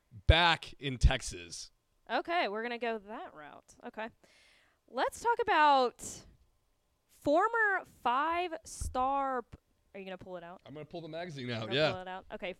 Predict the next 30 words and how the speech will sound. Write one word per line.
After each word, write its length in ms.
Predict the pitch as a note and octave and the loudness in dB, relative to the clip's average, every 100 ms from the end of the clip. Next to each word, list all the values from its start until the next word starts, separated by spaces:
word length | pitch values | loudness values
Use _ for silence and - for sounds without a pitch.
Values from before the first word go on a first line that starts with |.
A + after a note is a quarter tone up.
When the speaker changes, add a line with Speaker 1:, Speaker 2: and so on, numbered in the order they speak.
| _ | _
Speaker 2:
former 380 | D4 F#4+ G4+ G#4 - | -4 -2 -2 -4 -4
five-star 800 | D#4 D#4 E4 C#4+ - C#4+ C#4 C4+ | -4 -2 -4 -6 -2 2 2 0
cornerback 800 | - B3 D#4 D4 G3+ F3 B2 - - _ _ | -4 -2 0 -2 -2 -6 -8 -14 -20 _ _
at, 340 | - G3+ G3 F#3+ | -6 -4 -4 -4
uh, 220 | F#3 F#3 | -6 -6
Galena 360 | F#3+ G3 C4 D#4 | -8 -8 -6 -4
Park 320 | C4 B3 - | -4 -6 -8
North 280 | F#3 A3 C4+ | -8 -6 -8
Shore. 440 | - F3+ D#3 D3+ - | -8 -10 -10 -12 -10
It's, 360 | G3 F#3 - | -10 -10 -10
uh, 340 | G3+ G3 F#3+ F#3 _ _ _ _ _ _ | -4 -2 -2 -4 _ _ _ _ _ _
Denver 340 | C4+ G#4 G#4+ | -4 -2 -6
Harris, 640 | A#3 C#4 F4 - - - - _ | -2 -2 -2 -6 -10 -14 -16 _
formerly 720 | - B3+ C#4+ C#4+ C#4+ C#4 A#3+ - | -12 -6 -4 -2 -4 -6 -8 -10
Texas 340 | C4+ - A#3+ | -10 -10 -10
A 40 | C4 | -6
and 160 | C4 | -4
M, 240 | C4+ C4 B3+ | -6 -6 -8
formerly 640 | B3 A#3+ B3 B3 A#3+ A3+ | -6 -6 -6 -8 -8 -8
L 140 | - A#3 | -6 -6
S 180 | A#3 - | -6 -8
U, 240 | A#3+ B3 | -6 -4
and 180 | - G#3+ | -6 -8
now 440 | G#3+ A#3 C#4 F#3+ E3 | -6 -2 0 -2 -4
he 200 | - B3 | -8 -10
is 280 | - A3+ G3 _ | -2 -2 -2 _
back 400 | - G3+ C#4+ F4 - | -8 -6 -6 -10 -14
in 220 | - B3 F#4 | -8 -8 -6
the 100 | D4 | -8
state, 760 | G3+ - - A3 D4 A3 - | -8 -10 -12 -8 -8 -10 -14